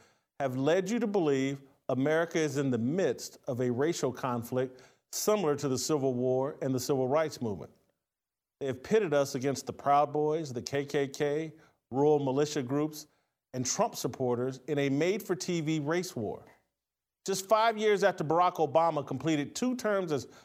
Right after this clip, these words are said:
president of the United States, we're supposed to believe America has been overrun by violent white supremacists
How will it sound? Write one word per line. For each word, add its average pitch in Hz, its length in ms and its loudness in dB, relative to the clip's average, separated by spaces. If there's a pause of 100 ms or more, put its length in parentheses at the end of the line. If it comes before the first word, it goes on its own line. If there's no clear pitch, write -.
(220)
president 160 460 2
of 139 60 0
the 135 60 0
United 139 380 2
States, 131 560 0 (600)
we're 165 180 2
supposed 160 500 0
to 170 80 0
believe 143 380 0
America 139 640 0 (320)
has 123 100 -2
been 131 260 -2
overrun 143 600 0
by 123 220 0
violent 123 580 -2
white 139 240 0
supremacists 156 720 -2